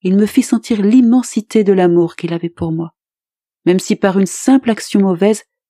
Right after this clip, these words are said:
je l'ai rabaissé au niveau d'un plaisir, par lequel je l'ai offensé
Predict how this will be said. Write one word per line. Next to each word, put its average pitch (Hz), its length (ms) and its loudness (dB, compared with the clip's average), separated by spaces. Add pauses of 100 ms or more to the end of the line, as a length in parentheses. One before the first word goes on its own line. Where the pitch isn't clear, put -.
(240)
je - 120 -2
l'ai 196 120 2
rabaissé 185 440 0
au 180 60 4
niveau 175 240 4
d'un 170 140 4
plaisir, 170 480 -8 (340)
par 196 160 -2
lequel 208 320 0
je 208 100 -2
l'ai 202 220 0
offensé - 640 -6